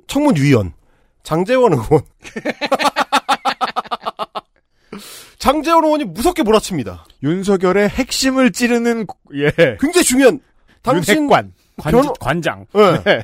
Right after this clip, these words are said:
Speaker 1: 변호사법 위반한 거 아니냐.
Speaker 3: 네.
Speaker 1: 어? 윤우진, 그러니까 윤대진이라고 이제, 예, 소위 이제 소윤이라고 불리던 윤석열 검사가 대윤이고
Speaker 2: 첫 번째 거짓말입니다.
Speaker 1: 소윤이라고 불리던 윤대진 검사의 형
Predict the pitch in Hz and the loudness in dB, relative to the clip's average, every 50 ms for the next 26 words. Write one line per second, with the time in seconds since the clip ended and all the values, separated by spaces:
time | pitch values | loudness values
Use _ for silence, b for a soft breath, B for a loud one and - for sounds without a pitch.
0 | - _ _ - 269 - - 240 294 320 311 285 294 - 302 285 180 185 196 240 | -8 _ _ -12 -6 0 2 4 4 4 4 4 2 2 0 -2 -2 0 4 4
1 | 254 254 240 233 220 233 - - - - 240 254 220 226 180 147 160 202 208 196 | 6 6 6 4 2 0 -4 -12 -6 -2 -2 2 4 4 4 4 2 0 2 2
2 | 151 123 113 120 135 156 180 202 190 165 135 139 135 107 117 170 214 240 269 277 | 2 0 0 0 2 4 4 4 4 4 4 2 0 0 0 2 2 2 2 0
3 | - _ _ _ _ _ _ - 175 220 277 285 311 302 240 294 294 247 156 123 | -6 _ _ _ _ _ _ -2 2 4 6 6 4 4 2 2 2 2 0 -2
4 | - - 220 175 170 220 269 277 262 302 302 294 226 262 277 285 285 269 269 269 | 0 0 0 2 2 2 2 2 2 0 -2 -2 -4 -2 -2 -2 0 2 4 4
5 | 262 226 240 311 302 269 190 151 151 135 131 156 214 262 - - _ _ _ 107 | 4 4 2 2 2 2 2 2 2 2 2 2 2 0 -2 -6 _ _ _ -6
6 | 110 120 - - - _ _ - - - 294 294 240 156 160 - - 302 349 349 | -6 -6 -6 -8 -16 _ _ -10 -4 -2 0 0 2 0 -2 -2 0 0 2 2
7 | 302 320 311 294 269 247 226 208 175 160 143 139 127 113 98 104 104 147 202 277 | 4 2 2 2 2 4 2 2 2 0 -4 -4 -6 -4 -4 -4 -6 -6 -6 -8
8 | - _ _ _ _ _ 151 196 220 254 247 220 233 226 226 220 214 214 208 208 | -14 _ _ _ _ _ -6 0 2 2 2 4 4 4 4 4 4 4 4 2
9 | 202 202 196 190 170 - 180 185 165 185 180 208 214 - 143 156 180 202 208 175 | 2 0 0 -2 -2 -4 -4 -2 0 -2 -2 -2 -2 0 2 2 2 2 2 2
10 | 135 98 101 98 123 165 233 - _ - 185 - - 180 160 185 156 139 127 120 | 0 0 0 -4 -4 -4 -6 -10 _ -10 -8 -6 -6 -4 -4 -2 -2 0 -2 -2
11 | 123 120 113 110 104 95 90 85 285 311 311 285 277 262 233 214 190 185 160 180 | -4 -8 -8 -8 -10 -10 -8 -6 -4 -2 -2 2 2 2 2 2 -4 -2 -2 -2
12 | 175 139 165 220 262 262 233 285 285 277 214 226 269 285 285 277 269 269 - 185 | -2 0 2 2 2 4 4 2 0 0 0 0 0 0 2 2 0 0 2 2
13 | 190 208 220 208 185 202 196 202 208 202 196 190 - - 262 302 247 151 92 | 2 2 0 -2 0 0 0 2 0 -2 -4 -6 -8 0 0 2 2 0 -2